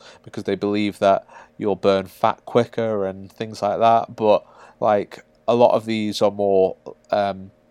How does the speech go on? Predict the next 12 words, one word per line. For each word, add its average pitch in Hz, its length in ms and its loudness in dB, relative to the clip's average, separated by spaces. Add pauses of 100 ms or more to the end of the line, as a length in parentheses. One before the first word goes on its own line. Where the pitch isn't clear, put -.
(1040)
people's, 98 440 -6
like, 92 260 0
mentality 104 920 -4
versus 95 440 -6
actual 104 340 -2
factual - 600 -6
science, 101 440 -6
that 92 160 -4
that's 101 200 -2
how 101 120 2
it 80 80 -4
works. - 580 -4